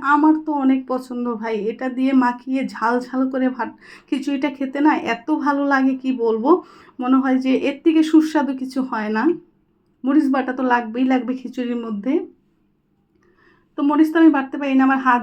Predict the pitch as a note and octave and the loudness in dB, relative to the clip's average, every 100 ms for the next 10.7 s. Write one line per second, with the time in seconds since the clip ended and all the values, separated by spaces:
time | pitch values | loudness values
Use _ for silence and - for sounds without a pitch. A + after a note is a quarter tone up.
0 | G#3 A#3+ C4 C4 A#3 A#3 A#3+ B3 G#3+ B3+ | -2 -2 -2 -2 -2 -2 -2 -2 0 4
1 | C4 B3+ B3 A#3 B3+ C4+ A#3+ B3 C4 C4 | 4 4 0 0 0 2 0 0 2 2
2 | C#4+ - _ _ _ _ _ _ - B3 | 2 -8 _ _ _ _ _ _ -10 -4
3 | B3 B3 C4 - E4+ - G#3+ G#3+ A3 C4 | -2 -2 -4 -10 -18 -10 -8 -6 -8 -4
4 | A#3+ A#3 B3 B3 B3 C4 A#3+ A#3 A#3 A3+ | -4 -2 -4 -4 -2 -2 -2 -4 -8 -10
5 | A3 A#3+ A#3+ A#3 G#3 A#3+ B3 A#3 A#3+ A3+ | -10 -6 -6 -4 -4 -2 0 -2 -4 -6
6 | G#3+ A#3 A3 A3 G#3+ A3+ A#3 A3+ A3+ A3+ | -6 -8 -10 -10 -10 -8 -6 -6 -4 0
7 | D#4+ - - - - B3 D4 B3+ C4+ C#4 | 0 0 -10 -16 -12 -8 -6 -4 -2 0
8 | D4 D#4+ C#4+ B3+ C4 C4 C4 C4 B3+ A#3 | 6 6 6 6 4 4 4 4 4 2
9 | A3 B3+ E4+ - D#4 D#4 D4 B3 D4+ D#4 | 2 2 2 4 4 4 4 0 0 -2
10 | - _ _ _ _ _ - | -8 _ _ _ _ _ -16